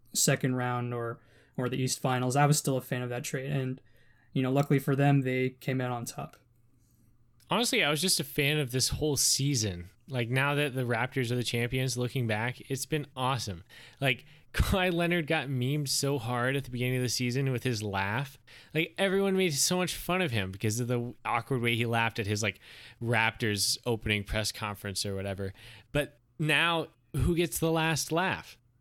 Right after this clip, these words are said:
Speaker 2: It's him. He played so amazing in the finals. He was, like, the obvious finals M V P. And, uh, it, that, that's so amazing. Like, I, looking as a n-,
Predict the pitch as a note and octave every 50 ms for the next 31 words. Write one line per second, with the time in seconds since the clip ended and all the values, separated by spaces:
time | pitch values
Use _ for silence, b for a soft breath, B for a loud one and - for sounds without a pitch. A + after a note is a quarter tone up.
0 | _ _ - E3 E3 - - F#3+ A3 A3 E3 F#2 - - _ b b b b -
1 | - F#3 F#3+ - - G3+ F#3+ - - - - G3 G3 F#3+ F#3 F3+ F#3 F#3+ G#3 F#3+
2 | C#3+ C3 A#2+ A2+ - - C#3+ B2 A#2 D3+ G3 G#3+ G3+ G#3 G#3 G3+ F#3 D#3+ - D3
3 | C#3+ D#3 E3 D3+ D#3 C#3+ C3 A#2+ - - - - - C3+ C3+ C#3 C#3 B2+ A#2 G#2+
4 | G#2+ G#2+ C3 C3 A#2 A#2+ A2+ G#2+ - - D3+ D3+ B2+ G2 F2+ b b b b b
5 | b - B2 A#2+ A#2 A#2 A#2 A#2 A#2 A2+ A2+ A2 G#2+ G#2+ - - - _ - C3+
6 | C3 C#3 - C3 C#3+ D3 D#3 D3+ D3+ C#3+ D3 C#3 - - - E3+ E3 D#3 C3+ C3+
7 | D3+ E3 C3+ - E2+ E2 E2 F2 - - A#2+ A2+ A2+ C3 C#3 C3 C#3+ C#3 C3 C3
8 | B2+ - C3+ C3+ C3 B2 B2 B2 B2 C3+ C#3+